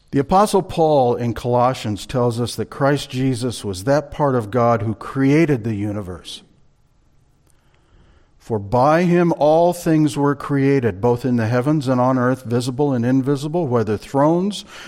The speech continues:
or dominions or rulers or authorities, all things have been created through him and for him." Colossians one sixteen. Now he is the one who has just destroyed it.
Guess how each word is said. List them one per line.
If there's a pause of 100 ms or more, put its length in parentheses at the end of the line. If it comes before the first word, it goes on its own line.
(140)
or
dominions
or
rulers
or
authorities, (520)
all (200)
things
have
been
created
through
him
and
for
him." (720)
Colossians
one
sixteen. (3000)
Now
he
is
the
one
who
has
just
destroyed
it.